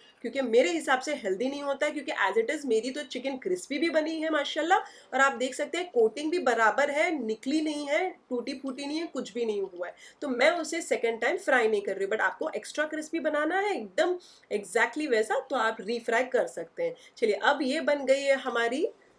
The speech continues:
लजीज पुरानी दिल्ली style, जामा मस्जिद style chicken fry, crispy एकदम। मैं इसे थोड़ा सा चाट मसाला डाल के serve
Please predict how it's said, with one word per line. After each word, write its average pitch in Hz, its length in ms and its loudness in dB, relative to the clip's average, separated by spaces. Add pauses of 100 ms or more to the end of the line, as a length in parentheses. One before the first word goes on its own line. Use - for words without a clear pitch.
(120)
लजीज 220 600 -2
पुरानी 247 500 2
दिल्ली 240 400 -6
style, 240 560 2 (160)
जामा 214 460 2
मस्जिद 240 400 0
style 240 540 -2 (420)
chicken 269 400 -2 (100)
fry, 202 380 4 (160)
crispy 294 440 -2
एकदम। 170 540 -2 (300)
मैं 311 280 4
इसे 302 360 -4
थोड़ा 330 440 0
सा 320 380 0
चाट 196 320 0
मसाला 269 360 -4
डाल 254 180 2
के 269 140 -12
serve 269 200 -2